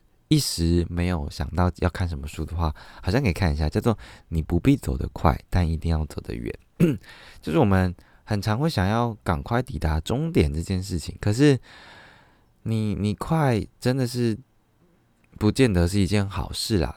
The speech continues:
但是你有没有维持住那个体力，然后走得比你距离的终点还要远，这件事情我觉得可能还更加的重要吧。嗯，<clears throat> 好，然后，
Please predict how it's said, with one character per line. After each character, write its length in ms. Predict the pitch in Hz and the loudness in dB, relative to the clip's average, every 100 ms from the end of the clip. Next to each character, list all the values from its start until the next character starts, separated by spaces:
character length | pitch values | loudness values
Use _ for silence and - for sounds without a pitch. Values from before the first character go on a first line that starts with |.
| - | -4
但 140 | 101 | -2
是 200 | 107 107 - - - - | 0 -2 -4 -16 -20 -6
你 140 | 90 | 0
有 120 | 90 | 0
没 100 | 87 | 2
有 160 | 113 90 | 2 2
维 200 | 78 90 | 2 2
持 180 | - 87 | 0 -4
住 200 | 98 107 | 0 0
那 100 | 107 | 2
个 140 | 92 | 2
体 220 | - - | 0 0
力， 160 | 71 98 | 2 2
然 160 | 85 82 | 2 4
后 260 | 98 90 - - - - _ | 4 2 -2 -18 -20 -20 _
走 160 | - 104 | 2 6
得 120 | 113 | 6
比 440 | - 104 90 92 - _ | 4 2 2 -2 -10 _
你 160 | - 101 | -4 -2
距 220 | - 147 | 2 4
离 60 | 117 | 4
的 60 | |
终 220 | 104 120 139 | 4 0 2
点 100 | 92 | 2
还 140 | 90 | 4
要 180 | 92 110 | 4 4
远， 300 | 123 87 64 | 6 4 4
这 140 | - 107 | -6 -4
件 160 | 113 | -4
事 60 | 117 | -2
情 200 | 110 87 | -2 -2
我 120 | 80 | -2
觉 160 | 78 78 | -2 -4
得 80 | |
可 120 | 78 82 | -2 -2
能 320 | 78 82 90 - - - - - | 0 0 -2 -6 -16 -16 -18 -14
还 640 | - 87 85 90 104 117 - _ _ _ - 151 | 0 4 6 4 2 -2 -8 _ _ _ -16 0
更 160 | 185 | 2
加 140 | 123 113 | 4 2
的 80 | |
重 340 | 101 - 98 78 | 2 2 2 2
要 140 | 78 | 0
吧。 220 | - - - - - - | -2 -6 -8 -14 -16 -6
嗯， 160 | 151 135 - - - | -2 -2 -4 -10 -4
<clears throat> 220 | 156 123 82 - - - - - - - - | -2 -2 -4 -12 -20 -20 -20 -20 -20 -18 -16
好， 160 | - - - | -14 -16 -8
然 180 | 104 | -6
后， 260 | 107 117 113 | 0 0 0